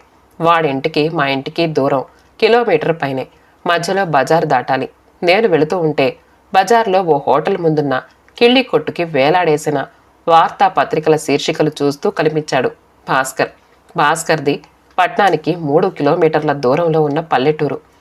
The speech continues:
రోజూ నడిచి స్కూల్కొస్తాడు. "నువ్వేమిట్రా ఇక్కడ?" అన్నాను.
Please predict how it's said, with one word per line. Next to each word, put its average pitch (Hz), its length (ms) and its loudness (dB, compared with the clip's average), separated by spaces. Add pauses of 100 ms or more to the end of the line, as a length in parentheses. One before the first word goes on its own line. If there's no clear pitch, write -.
(320)
రోజూ 220 420 4
నడిచి 165 340 0
స్కూల్కొస్తాడు. 147 720 -2 (420)
"నువ్వేమిట్రా 208 560 4
ఇక్కడ?" 139 480 0 (220)
అన్నాను. 151 360 -2